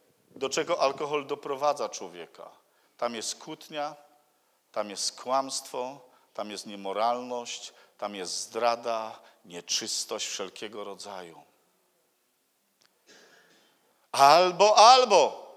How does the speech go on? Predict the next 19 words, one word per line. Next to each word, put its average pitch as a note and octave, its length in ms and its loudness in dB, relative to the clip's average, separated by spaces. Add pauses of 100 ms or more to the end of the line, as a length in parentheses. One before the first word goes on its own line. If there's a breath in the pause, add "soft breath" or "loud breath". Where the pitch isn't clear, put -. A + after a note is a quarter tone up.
(300 loud breath)
albo A#3+ 380 10
Chrystus, B3+ 840 6
albo B3 420 8
Go C4+ 180 10
nie C#4+ 200 8
ma D4 140 8
w C4+ 80 2
ogóle D4 460 8
i A#3+ 120 -2
nie, C#4 200 8 (160)
nie C#4 160 4
musi, C#4+ 500 2
nie, C4+ 220 8
nawet C#4 320 6
nie C#4 100 4
mamy C#4+ 260 6
prawa C#4+ 460 8
się C4+ 200 0
łudzić. C4 760 -6